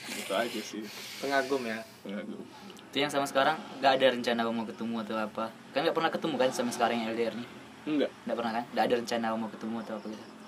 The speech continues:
Speaker 1: Dibilang rencana pasti mau lah.
Speaker 3: Hmm.
Speaker 1: Tapi kan dengan keadaan pandemi gini susah.
Speaker 3: Orang
Speaker 2: Yes.
Speaker 3: apa? Orang Semarang. Jauh.
Speaker 1: Masa mau pergi ke luar kota harus swab lah nanti sampai berapa
Speaker 3: Iya.
Speaker 1: hari, eh,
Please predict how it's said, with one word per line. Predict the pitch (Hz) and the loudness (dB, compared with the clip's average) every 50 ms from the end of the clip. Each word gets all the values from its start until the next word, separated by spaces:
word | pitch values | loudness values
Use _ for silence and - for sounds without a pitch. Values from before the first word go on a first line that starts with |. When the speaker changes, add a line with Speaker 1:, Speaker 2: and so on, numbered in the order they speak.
| - 135 | -14 -4
Speaker 1:
Dibilang | 139 156 156 151 151 160 160 160 165 165 165 165 165 160 | 0 0 4 6 8 8 8 8 8 6 6 4 6 4
rencana | 170 170 170 - 180 208 247 294 | 4 4 8 8 8 8 6 4
pasti | - - - - 151 | 0 -6 -4 -2 0
mau | 135 113 101 104 127 | 2 2 2 2 2
lah. | 156 180 202 202 - - - - - - - - - - | 2 2 2 2 0 -4 -10 -14 -18 -20 -18 -18 -14 -12
Speaker 3:
Hmm. | 110 107 104 - - - | -8 -6 -6 -6 -6 -6
Speaker 1:
Tapi | - 131 - 165 165 | -8 -6 -4 -4 -2
kan | - 208 196 180 165 | 0 0 2 2 2
dengan | 156 147 143 143 147 | 2 2 2 2 2
keadaan | 147 151 135 113 151 143 143 151 143 | 2 2 2 2 2 2 2 0 0
pandemi | - 151 156 151 147 151 147 143 | -2 -2 -2 0 -2 -4 -6 -4
gini | 143 151 156 170 202 | -4 -4 -2 0 0
susah. | 202 - 147 143 - - - - - - - - - - - - | 0 0 0 -4 -4 -4 -6 -6 -6 -8 -14 -20 -20 -20 -12 -4
Speaker 3:
Orang | 117 117 127 127 127 | -2 0 0 0 -2
Speaker 2:
Yes. | 131 131 135 | -2 -4 -4
Speaker 3:
apa? | 143 160 180 185 | -4 -4 -4 -4
Orang | 170 139 139 139 | -2 -2 -4 -4
Semarang. | - 147 147 147 131 113 107 104 104 - - - - - - - - - - - | -4 0 2 2 2 2 0 -2 -4 -8 -16 -20 -20 -20 -20 -20 -20 -18 -16 -10
Jauh. | 110 117 117 117 120 131 131 113 - - - - - - - - - - - - - - - - - - - - - | -6 -4 -2 -2 -2 -2 -4 -8 -10 -14 -18 -18 -18 -18 -16 -16 -16 -16 -16 -16 -18 -16 -8 -6 -4 -4 -4 -4 -6
Speaker 1:
Masa | 135 151 - - - - - - - - - - - | -6 0 0 0 0 0 -4 -10 -12 -12 -12 -10 -6
mau | - 123 123 127 127 | -2 0 2 4 2
pergi | 120 - - 120 127 127 | 2 2 0 0 0 -2
ke | 117 - | 0 0
luar | 135 127 131 127 120 | 2 4 4 4 6
kota | 135 127 131 147 139 | 6 4 6 6 4
harus | 123 120 113 | 4 2 0
swab | - - - - 131 120 117 - | -4 -8 -6 -2 0 0 0 0
lah | - 120 123 131 127 | 2 2 2 4 4
nanti | 123 120 120 131 117 | 2 2 2 0 0
sampai | 117 - 131 120 113 127 123 123 | 0 0 -2 -2 0 0 0 2
berapa | 113 123 120 113 | 2 2 2 4
Speaker 3:
Iya. | 107 107 | 4 4
Speaker 1:
hari, | 117 117 127 131 131 131 131 127 | 4 4 4 4 2 2 2 2
eh, | 113 - - - 110 113 113 117 117 117 120 120 123 123 - | 0 0 -2 0 2 6 6 8 8 6 6 6 6 4 4